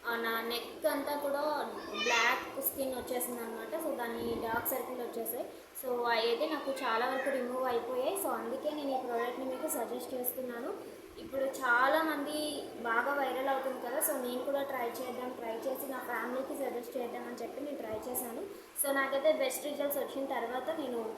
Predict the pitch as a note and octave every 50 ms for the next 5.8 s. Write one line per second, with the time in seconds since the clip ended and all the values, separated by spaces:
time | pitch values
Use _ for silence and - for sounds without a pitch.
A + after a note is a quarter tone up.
0 | - - - - A#3+ B3 - - B3+ B3 B3 B3 B3+ C4+ D4+ D#4 D#4 D#4 D#4 D4+
1 | D#4 E4+ E4 D4+ - - - - - A#3 B3 A#3 - - B3+ B3+ A3 C4 C4+ C4+
2 | C4+ A#3+ - - - B3+ C#4 E4 - F4 C#4 B3 A3+ A#3 A#3+ - D4 C#4+ C#4+ C4+
3 | B3+ A3+ - B3+ - C4 A#3+ A3+ A3 A#3 A#3 - - - A#3 - - A3+ A3+ C#4
4 | D#4 - C4 C4 - B3+ A#3 A3+ A3+ A#3 A3+ A3+ A3+ - - A3+ A3+ A#3 - -
5 | - F3 E3+ A3+ A3+ A3+ - A3+ G#3+ G#3+ G#3+ G#3 G3+ - - -